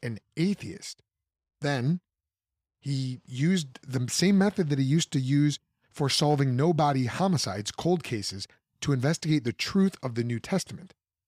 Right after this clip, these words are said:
The New Testament that he rejected as being true. So this is not an abstract concept for him. Jim Wallace, J. Warner Wallace,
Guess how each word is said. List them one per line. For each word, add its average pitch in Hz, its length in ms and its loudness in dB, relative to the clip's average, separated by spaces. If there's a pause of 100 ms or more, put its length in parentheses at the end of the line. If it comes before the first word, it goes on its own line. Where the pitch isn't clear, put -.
(380)
The 120 60 -6
New 117 140 -2
Testament 117 380 -4
that 104 80 -8
he 117 320 -4 (100)
rejected 110 480 -6
as 101 100 -10
being 98 260 -8
true. 175 300 -2
So - 140 -6
this 117 180 -4
is 147 80 0
not 131 160 2
an 117 80 -4
abstract 120 640 -2 (240)
concept 151 400 0
for 117 140 -4
him. 110 240 -4 (400)
Jim 160 400 4
Wallace, 147 420 2
J. 139 160 0
Warner 151 300 4
Wallace, 131 400 0